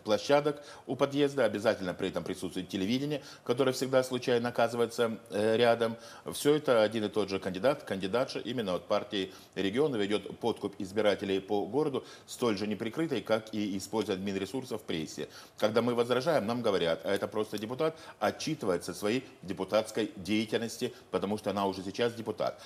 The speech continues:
Отчёт, кстати, называется так: Я горжусь, что буду представлять Харьков в новом парламенте. И мне отвечают, что это отчёт о деятельности. То есть всё без прикрытия, абсолютно открыто и используя Минресурсов в прессе, и на телевидении она постоянно.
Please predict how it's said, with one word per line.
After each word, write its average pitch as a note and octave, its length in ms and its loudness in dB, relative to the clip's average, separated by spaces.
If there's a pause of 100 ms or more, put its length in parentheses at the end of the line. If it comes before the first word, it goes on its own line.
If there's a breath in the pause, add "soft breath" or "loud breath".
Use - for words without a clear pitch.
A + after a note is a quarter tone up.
(180 loud breath)
Отчёт, E3 440 0
кстати, - 320 0
называется A2 540 0
так: - 380 0 (260 loud breath)
Я A2+ 160 6
горжусь, A#2 460 2
что - 240 0 (100)
буду G#2 260 0
представлять F#2+ 680 0 (180 loud breath)
Харьков D3+ 480 2 (120)
в F2 120 -6
новом A2+ 240 0
парламенте. C#2 640 -6 (380 loud breath)
И A#2 140 2
мне D#3 220 0
отвечают, F2 440 0
что - 140 -2
это C#3 160 2
отчёт C3+ 380 0
о F2 40 0
деятельности. F2 600 -6 (280 loud breath)
То C3+ 100 2
есть C3+ 140 -2
всё D3+ 180 0
без A#2+ 220 -2
прикрытия, C#3 480 0
абсолютно A2 640 -2 (220 loud breath)
открыто C3+ 560 2
и G2 380 0 (140)
используя F2+ 440 -2
Минресурсов F2+ 560 -4
в - 20 -20
прессе, D3 380 -2 (260 loud breath)
и A2 80 0
на G#2+ 100 2
телевидении C#3 420 2
она C3+ 120 2
постоянно. C3 680 0